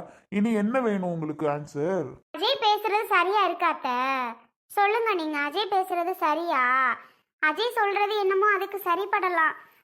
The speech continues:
Speaker 2: ஆனா நடைமுறைக்கு ஒத்து வராது அத்தை. அவங்க அம்மா கொஞ்சம் துளி பர்சன்டேஜ் கூட ஒத்துக்க மாட்டா. எனக்கு நந்தினியை பத்தி நல்லா தெரியும், நந்தினியை முன்னாடியே சொல்லிட்டா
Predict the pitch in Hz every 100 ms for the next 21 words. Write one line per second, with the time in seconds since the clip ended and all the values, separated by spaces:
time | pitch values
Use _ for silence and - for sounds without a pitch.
0 | 302 302 370 381 339 - - - 294 302
1 | 466 466 403 427 349 330 480 415 370 359
2 | 339 320 294 285 - - _ - 320 339
3 | 330 339 403 453 392 381 403 381 427 466
4 | 466 370 381 - 453 359 370 427 370 370
5 | - 427 381 339 294 294 254 - - _
6 | - 311 330 330 320 339 403 403 381 381
7 | 381 339 349 392 370 349 349 311 302 359
8 | 392 392 349 349 370 392 427 392 320 381
9 | 370